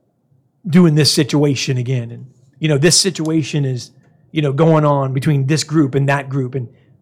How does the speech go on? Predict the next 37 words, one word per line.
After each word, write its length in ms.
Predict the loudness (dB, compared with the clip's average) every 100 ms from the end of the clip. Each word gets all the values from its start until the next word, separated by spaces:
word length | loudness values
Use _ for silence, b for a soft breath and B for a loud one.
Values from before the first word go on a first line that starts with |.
| _ _ _ _ _ _
you 120 | -2 0
know, 140 | 0
and 80 | 0
I 120 | -2
just, 320 | -2 -4 -6
and 100 | -6
I 80 | -4
just 280 | -4 -6 -8 -20 _ -20 _ _ _ _ _ _ _ _ -2
I 60 |
look 260 | 2 2 2
at 120 | 0
that 280 | 0 -4 0
and 100 | -2
it, 140 | -2
and 160 | -4 -4
it 80 | -4
frustrates 540 | -8 -8 -4 -4 -4
me, 100 | -6
right? 160 | -4 -4
It's 140 | -2
a 20 |
negative 500 | 2 2 2 0 -2
source. 320 | -4 -4 -4
Imagine 400 | -4 -2 -2 -4
if 120 | -8 -6
the, 180 | -8 B B B
the 100 | -10
children 480 | -6 -2 0 0 -2
of 140 | -2 -2
God, 420 | -4 -4 -10 -16 _ _ _ _ _ _ _ -12
the, 260 | -6 -6 -8 -8
the 140 | -4
men, 400 | 0 2 2 2
the 80 | 0
women 320 | 2 2 0
of 120 | -2
God, 420 | -2 -2 -2 -8